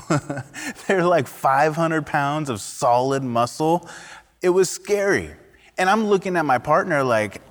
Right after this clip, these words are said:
"I don't know if I wanna go to war with this guy." <laughs> And so they get up to me,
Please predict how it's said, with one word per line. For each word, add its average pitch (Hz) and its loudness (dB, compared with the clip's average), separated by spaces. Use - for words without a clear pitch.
"I 165 -2
don't 185 -2
know 143 2
if 123 -6
I 117 0
wanna 123 -2
go 117 -2
to 110 -4
war 113 -4
with 95 -8
this 131 -4
guy." - -6
<laughs> - -8
And 175 2
so 202 4
they 196 4
get 190 4
up 196 4
to 143 2
me, 139 2